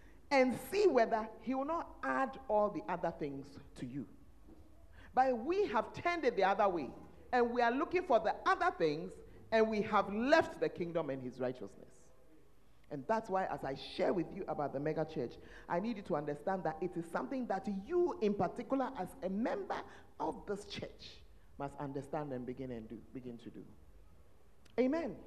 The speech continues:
Who is going to win the souls? You are inside. Who is going to bring them to church? You are inside.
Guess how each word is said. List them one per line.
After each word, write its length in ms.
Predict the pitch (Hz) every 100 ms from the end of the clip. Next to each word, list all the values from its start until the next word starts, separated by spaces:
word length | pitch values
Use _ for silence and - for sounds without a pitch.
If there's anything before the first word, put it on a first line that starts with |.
| - - - - - - - - - - - - - - - -
Who 120 | - 403
is 120 | 214
going 160 | 247 214
to 80 |
win 200 | 185 202
the 100 | 170
souls? 320 | 151 175 120 - - - - - - - -
You 120 | 247
are 80 | 339
inside. 440 | 392 381 277 143 - - - - - - - - -
Who 100 | 381
is 120 | 277
going 160 | 285 233
to 100 | 226
bring 160 | 247
them 140 | 226 220
to 120 | -
church? 260 | 175 120 - - - - - - -
You 180 | 269 359
are 240 | 381 427
inside. 380 | 427 370 285 180